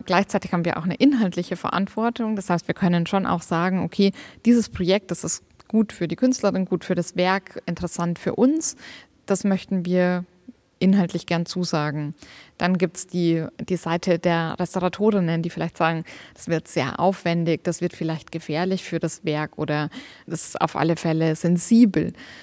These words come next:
Und da muss man dann abwägen, macht es wirklich Sinn, das, dieses Risiko einzugehen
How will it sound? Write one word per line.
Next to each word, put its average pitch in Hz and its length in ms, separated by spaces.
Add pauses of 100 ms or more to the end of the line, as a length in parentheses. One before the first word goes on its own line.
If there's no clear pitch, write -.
(180)
Und 175 160
da 180 160
muss 202 180
man 190 80
dann 175 160
abwägen, 180 480
macht 180 220
es - 400
wirklich 208 400
Sinn, 233 320
das, - 420
dieses 165 280
Risiko 208 380
einzugehen 233 1120